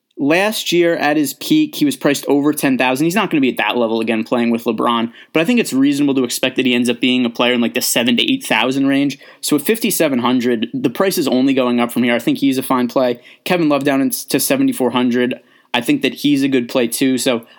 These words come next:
I think it could be a little contrarian to stack this game and maybe go, like, Alfred Payton and Aaron Gordon with Isaiah Thomas and Kevin Love. And I think that there's a lot of upside there. Uh, next game on the slate,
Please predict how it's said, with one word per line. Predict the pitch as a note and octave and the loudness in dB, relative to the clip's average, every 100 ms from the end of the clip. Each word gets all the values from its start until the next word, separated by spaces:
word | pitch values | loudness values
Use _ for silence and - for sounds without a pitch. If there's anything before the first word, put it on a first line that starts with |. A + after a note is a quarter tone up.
| - | -6
I | C#3+ | -2
think | F#3 | -2
it | E3+ | 0
could | D3+ | 0
be | |
a | C#3+ | 2
little | C#3+ C3+ | 0 0
contrarian | C3 A#2 B2+ B2 B2 | -2 0 0 0 0
to | A#2 | -2
stack | - - A2 A2+ | -2 -2 -2 -2
this | A#2+ A2 | -4 -4
game | - A#2 | -2 0
and | A2+ | 0
maybe | A2+ A#2 A#2 A2+ A2 | 0 0 0 -2 -2
go, | B2 A2+ A2 | 0 0 0
like, | A2 G#2 - - _ _ _ - | 0 -2 -6 -16 _ _ _ -2
Alfred | A#2+ C3 C#3+ A#2+ | -2 0 -2 -2
Payton | - C3 A#2+ | 0 0 2
and | A#2+ A#2 | 2 2
Aaron | A#2 A#2+ A#2 | 2 0 0
Gordon | A#2 A#2+ A#2+ A#2 | 0 2 2 0
with | A2 | 0
Isaiah | A2+ A2 A2+ A2 | -2 0 -2 -2
Thomas | A2+ A2 A2 - | -2 -2 -2 -4
and | A2 | -4
Kevin | - A2 G#2 | -4 -2 -2
Love. | G#2+ G#2 G2+ - _ _ _ _ - | -2 -2 -4 -12 _ _ _ _ -4
And | A2+ G#2+ | -2 -2
I | A2+ | 0
think | D#3+ | -2
that | B2 | 0
there's | A#2 | 0
a | A#2 | 0
lot | A2 A2 | 0 -2
of | G#2 | -2
upside | G#2 - A2 A2 | -6 -6 -6 -2
there. | - A2+ - _ _ _ _ _ - - | -2 -2 -6 _ _ _ _ _ -8 -2
Uh, | A#2+ | 0
next | B2+ E3+ - | 2 0 0
game | - D3+ D3+ C#3+ | 0 2 2 0
on | B2 B2 | 0 -2
the | |
slate, | A#2 - C3 B2+ B2+ B2+ | -4 -2 0 2 0 -4